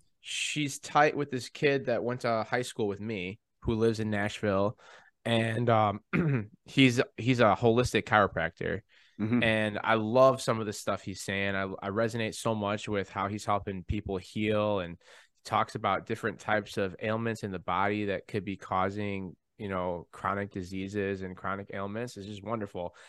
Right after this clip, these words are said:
Speaker 1: And I realized that they're tight, and I saw Doctor Charlie on Gina's podcast, and, um,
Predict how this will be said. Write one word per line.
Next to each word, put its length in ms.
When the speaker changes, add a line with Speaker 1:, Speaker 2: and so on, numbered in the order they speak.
Speaker 1:
And 100
I 40
realized 420
that 160
they're 240
tight, 460
and 100
I 60
saw 420
Doctor 300
Charlie 640
on 260
Gina's 320
podcast, 680
and, 440
um, 420